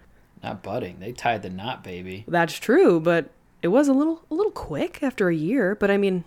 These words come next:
Speaker 1: You know, they know what they want.
Speaker 2: Definitely. Nothing wrong with that. The couple settled in Kings Park, which is a suburb of Melbourne,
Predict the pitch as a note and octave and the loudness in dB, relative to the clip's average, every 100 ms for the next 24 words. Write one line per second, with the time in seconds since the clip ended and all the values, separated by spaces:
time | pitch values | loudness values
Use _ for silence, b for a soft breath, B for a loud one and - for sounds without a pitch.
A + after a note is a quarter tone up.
0 | - F#2+ G2+ F3+ - G2 G2 B2 - C3 | -10 -10 -8 -8 -10 -10 -6 -6 -6 -6
1 | A#2 B2+ D#3 - - E4+ F4+ G3 B2 A#2 | -4 -6 -8 -8 0 0 2 -2 -2 -6
2 | - - G#3+ A3 D#3 D3 C#3 D3+ A#3+ A3+ | -6 -2 0 0 0 0 -2 0 0 -2
3 | - b b b b b b b b G#3+ | -6 b b b b b b b b -8
4 | - C#4 D4 C#4 - F#3+ F#3+ F#3 F3+ F3 | -6 -2 0 0 2 2 2 -2 -2 -2
5 | E3+ - G3 F#3+ F3 - F3+ D3 - - | -2 -4 -4 -4 -6 -4 0 0 -4 -6
6 | F3 E3 - E3+ E3 - D#3+ - C4 C#4 | -4 -4 -4 -2 -2 -2 -4 0 0 2
7 | G3+ F#3 - E3 D#3+ D#3+ F#3+ F#3+ D3 C#3 | 2 2 0 -2 -2 -2 0 0 -2 -4